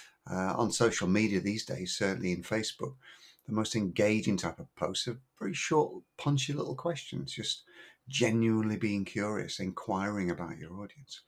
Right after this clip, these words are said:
So if you're failing to enter the conversation that's already gone in their heads and writing something that's alien to them,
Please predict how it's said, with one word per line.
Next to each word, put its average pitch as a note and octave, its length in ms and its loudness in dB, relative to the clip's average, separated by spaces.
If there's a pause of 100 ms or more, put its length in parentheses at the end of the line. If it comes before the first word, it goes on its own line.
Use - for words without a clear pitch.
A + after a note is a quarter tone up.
(540)
So - 100 -4
if C3 140 2
you're B2 100 0
failing C#3+ 480 6
to C3+ 240 -6
enter A#2 320 2
the G2+ 100 0
conversation F#2+ 640 0
that's F2+ 160 -6 (120)
already D3 260 2
gone F#2+ 200 0
in F2 140 0
their F2 140 -2
heads A#2 460 -4 (420)
and F2+ 180 0
writing G#2 340 -2
something F2+ 320 -2
that's F#2+ 220 -4 (120)
alien F#2 480 2
to C#2+ 240 -6
them, G#2+ 160 -8